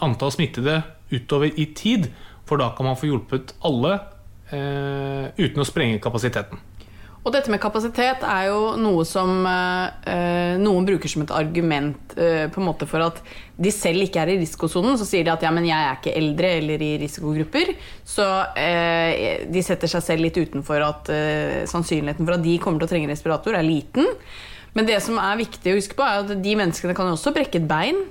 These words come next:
Speaker 2: eller ha en kjæreste som skal føde, eh, og som plutselig ikke da har tilgang på de helsetjenestene.
Speaker 1: Det er helt riktig. Vi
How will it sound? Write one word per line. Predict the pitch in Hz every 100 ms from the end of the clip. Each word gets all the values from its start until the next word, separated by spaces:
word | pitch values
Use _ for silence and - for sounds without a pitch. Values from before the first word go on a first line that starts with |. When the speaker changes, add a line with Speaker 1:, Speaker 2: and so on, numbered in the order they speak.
| - - - - 185
Speaker 2:
eller | 180 180 185 185 185
ha | 180
en | 180
kjæreste | 170 156 - 151
som | 151
skal | - 180
føde, | 190 151 175 330 392 - - -
eh, | 214 208
og | 202
som | 214
plutselig | 208 196 180 170
ikke | 196
da | 180 180 320 262 -
har | 294
tilgang | 294 269 170 160
på | 196
de | 180
helsetjenestene. | 170 143 147 135 - - - - - - -
Speaker 1:
Det | 160
er |
helt | 151 147
riktig. | 120 123
Vi | 147